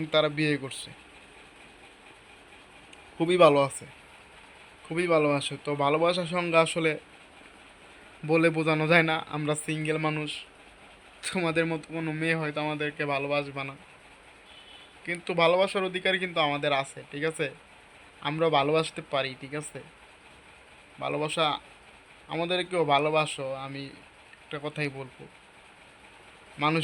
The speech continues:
হিসাবে আমাদেরকে ভালোবাসো, কারণ মানুষ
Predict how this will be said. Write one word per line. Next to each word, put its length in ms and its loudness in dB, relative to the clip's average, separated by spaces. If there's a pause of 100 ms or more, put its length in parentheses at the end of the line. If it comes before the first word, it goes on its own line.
হিসাবে 260 0 (400)
আমাদেরকে 420 -6 (180)
ভালোবাসো, 460 -8 (2000)
কারণ 240 -2 (640)
মানুষ 240 2